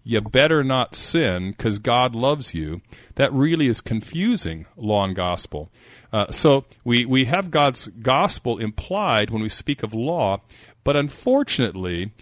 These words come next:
when we confuse law and gospel, as in this case, trying to use the gospel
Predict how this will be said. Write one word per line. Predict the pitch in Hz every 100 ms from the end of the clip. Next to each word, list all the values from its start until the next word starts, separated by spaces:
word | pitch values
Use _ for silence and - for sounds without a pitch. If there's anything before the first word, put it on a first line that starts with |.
| - -
when | 127 135
we | 139 131
confuse | - 123 - 185 247 269 226 - -
law | 110 104 104
and | 95 98
gospel, | 98 90 90 - 117 110
as | 98 104 107
in | 104
this | 175 -
case, | - 92 95 -
trying | - 110 98
to |
use | 92 107 160 120 104 101
the | - 104 98
gospel | 110 120 147 - - 92 101